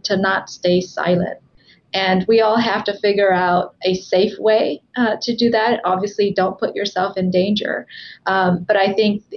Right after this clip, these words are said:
um, not being silent would be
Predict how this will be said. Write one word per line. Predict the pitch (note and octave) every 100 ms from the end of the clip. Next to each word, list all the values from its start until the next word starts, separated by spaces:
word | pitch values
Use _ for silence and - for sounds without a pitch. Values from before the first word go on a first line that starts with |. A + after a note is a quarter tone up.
| -
um, | G3 F#3 - - - -
not | G#3 G#3 -
being | A3 G#3
silent | G3+ - F3 G3 A3 A3 -
would | F#3+ F#3
be | F#3+ F#3 F3+ F3+